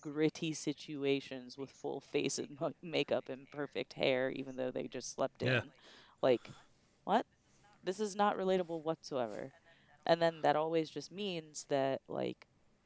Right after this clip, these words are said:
Speaker 1: only good shit's gonna happen, and anything bad is resolved in, like, thirty minutes. It's like,
Speaker 2: <laughs>
Speaker 1: it's, uh, I, I guess it's for, like, people that just want feel-good action, which is fine,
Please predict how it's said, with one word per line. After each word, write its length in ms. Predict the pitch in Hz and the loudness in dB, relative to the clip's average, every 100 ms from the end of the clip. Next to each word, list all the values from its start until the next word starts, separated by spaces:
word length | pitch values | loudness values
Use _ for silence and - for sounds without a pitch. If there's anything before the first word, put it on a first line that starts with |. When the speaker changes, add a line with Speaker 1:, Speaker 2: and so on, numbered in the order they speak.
| _ _ _ _ _ _ - | _ _ _ _ _ _ -10
Speaker 1:
only 300 | 156 156 143 | -10 -8 -8
good 200 | - 127 | -6 -8
shit's 460 | - - - - - | -6 -10 -8 -16 -12
gonna 160 | - - | -10 -6
happen, 320 | 131 - - | -4 -4 -8
and 100 | 135 | -2
anything 460 | 135 151 147 143 139 | -2 0 -2 -4 -2
bad 360 | 127 120 143 151 | -2 4 4 4
is 240 | 143 135 | 2 -2
resolved 680 | 131 127 123 113 92 - - | -14 -14 -10 -8 -8 -8 -12
in, 60 | 110 | -10
like, 160 | 107 - | -10 -12
thirty 260 | - - - - | -16 -12 -8 -8
minutes. 320 | - - - - - | -8 -2 0 0 0
It's 200 | - - | 0 2
like, 180 | 143 135 | 2 0
Speaker 2:
<laughs> 1300 | - _ _ _ - - - - - _ - - - | -6 _ _ _ -20 -20 -20 -20 -20 _ -20 -20 -8
Speaker 1:
it's, 520 | - - - - - - - | -8 -6 -8 -8 -10 -10 -2
uh, 180 | 143 131 - 143 - | 0 0 -2 -2 4
I, 260 | 160 160 170 _ | 6 6 0 _
I 100 | 160 | 2
guess 260 | 156 175 - | 4 4 2
it's 200 | 175 - | -10 -10
for, 220 | 147 143 | -8 -2
like, 260 | 139 135 123 _ _ - | 0 0 0 _ _ -20
people 300 | 151 - 135 | -16 -12 -6
that 180 | 135 - | -6 -6
just 180 | 143 - | -12 -14
want 180 | 143 - - | -14 -14 -12
feel-good 440 | 147 151 160 156 | -10 -8 -6 -4
action, 480 | 160 170 - 214 214 220 220 - | -4 -6 -14 -18 -18 -20 -20 -18
which 180 | - - | -16 -12
is 100 | 302 | -12
fine, 340 | - - 139 | -4 -4 -4